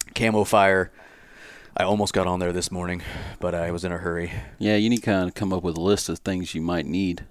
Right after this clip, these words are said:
Speaker 2: and so
Speaker 1: Definitely.
Speaker 2: Yeah.
Speaker 1: Yeah, Camo Fire and sister company, Black Ovis. Black Ovis, uh, I definitely need to figure out what I need. Russell and I need to figure out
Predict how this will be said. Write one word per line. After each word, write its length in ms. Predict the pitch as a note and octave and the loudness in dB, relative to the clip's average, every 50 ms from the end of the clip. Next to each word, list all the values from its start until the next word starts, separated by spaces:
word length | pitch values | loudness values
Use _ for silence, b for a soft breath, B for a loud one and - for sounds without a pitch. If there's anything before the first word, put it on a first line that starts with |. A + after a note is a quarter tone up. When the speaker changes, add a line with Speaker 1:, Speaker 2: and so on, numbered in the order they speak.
| - | -14
Speaker 2:
and 200 | - F2+ F2+ - | -14 -14 -14 -14
so 380 | - - D#2 D2 C#2+ C#2+ D#2+ - - F2 | -10 -8 -6 -4 -4 -4 -6 -10 -10 -6
Speaker 1:
Definitely. 460 | F2+ E2 - - E2+ D#2+ D#2+ E2 - - - | -6 -6 -6 -6 -10 -10 -12 -12 -14 -14 -10
Speaker 2:
Yeah. 200 | - E2+ F2+ F2 | -8 -6 -6 -4
Speaker 1:
Yeah, 120 | F2+ E2 E2 | -4 -6 -4
Camo 280 | - A2+ G#2+ G2+ G2 | 0 0 2 2 2
Fire 280 | - - G2+ G2 G2 G2 | 4 6 6 6 6 4
and 220 | F#2 G2+ G#2 G2 | 4 2 0 2
sister 240 | - G#2 - - F#2+ | 0 -2 -2 -2 -2
company, 320 | - G#2 F#2+ F2 - F#2 | 0 0 -2 -2 -2 -6
Black 340 | E2 D#2+ F#2 F2+ F2+ E2+ - | -2 0 0 2 2 0 0
Ovis. 520 | F#2 F2 F2 E2 F2 E2+ - - - - b b b b b b b _ | 0 0 0 0 0 -2 0 -2 -4 -4 b b b b b b b _
Black 240 | G2 G2 G2 - G2 | 2 2 4 4 4
Ovis, 400 | F#2 F#2 F2 F#2 F2 - - F#2 | 2 2 2 2 0 0 0 0
uh, 320 | F2+ F2 E2+ E2+ E2 D#2 - - _ _ _ _ _ _ _ - _ _ _ _ _ - - | 0 0 0 -2 -2 -4 -8 -14 _ _ _ _ _ _ _ -20 _ _ _ _ _ -10 -8
I 40 | - | -8
definitely 440 | E2+ - A2 G#2+ - G2+ G2 G2 F2+ - - - _ - - - - | 2 4 4 4 6 4 0 -2 -2 -4 -12 -20 _ -20 -20 -6 -2
need 140 | C3+ A#2+ G2 | 0 0 0
to 60 | - | 0
figure 200 | - G#2+ F#2+ F#2+ | -2 0 0 0
out 120 | F#2 F2+ F#2 | 0 0 0
what 120 | F#2+ F2+ | 0 -2
I 60 | F2 | -2
need. 360 | F2 F2+ F2+ F#2 F2+ F2+ F2 B B B B B B B B B B B B B - | -4 -4 -4 -4 -4 -6 -10 B B B B B B B B B B B B B 4
Russell 260 | A2 C3 C3+ - B2+ | 4 4 6 6 4
and 80 | A2 | 4
I 80 | G2+ G2 | 4 2
need 160 | F#2+ G2+ G2+ | 2 0 0
to 60 | G2+ | -2
figure 260 | F#2 - G#2+ F#2+ F#2+ F#2 | 0 0 2 2 4 4
out 200 | F#2 F#2 - | 4 2 0